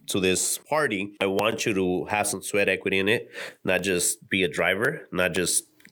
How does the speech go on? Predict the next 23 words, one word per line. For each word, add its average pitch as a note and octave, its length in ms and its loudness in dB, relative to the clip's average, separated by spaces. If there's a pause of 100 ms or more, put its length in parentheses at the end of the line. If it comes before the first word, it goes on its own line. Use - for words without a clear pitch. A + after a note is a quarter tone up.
(140)
throw G#2+ 120 4
some F#2 180 -2
money F#2 180 2
at G2 80 2
it, F#2+ 40 0
see G2 120 -2
what F#2+ 120 0
happens. G#2 480 -2
Um, E2+ 420 0 (460)
that's B2+ 320 0
usually A2 280 0
my G2 180 0
job, F2+ 240 -2
to F#2 100 -4
find G2 560 -2
people G2 420 0
that E2+ 220 0
just F2+ 160 -4
wanna F2+ 140 2
throw E2 180 -2
money E2+ 240 2
at C#2+ 120 0
it. - 120 -8